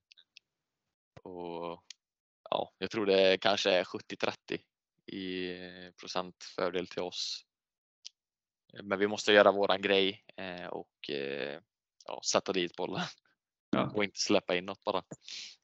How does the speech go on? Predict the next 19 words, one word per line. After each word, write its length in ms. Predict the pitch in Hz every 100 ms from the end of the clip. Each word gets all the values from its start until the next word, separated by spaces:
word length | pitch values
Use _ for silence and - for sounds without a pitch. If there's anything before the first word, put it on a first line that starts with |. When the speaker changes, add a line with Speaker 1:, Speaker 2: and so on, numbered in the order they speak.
| -
Speaker 1:
Där 100 | 95
har 180 | 104
vi 60 | 90
det. 100 | 110 - _
Speaker 2:
Ja, 120 | 101
det 120 | -
är 40 | 147
en 40 |
Speaker 1:
Matchplanen. 40 | 175
Speaker 2:
bra 200 | 190 175
grej. 300 | 170 143 131
Göra 280 | 165 185 165
mål 80 | 175
och 140 | 160
Speaker 1:
<laughs> 100 | 135
Speaker 2:
inte 100 | 160 -
släppa 280 | - 151 151
in 160 | 123
mål. 180 | 143 131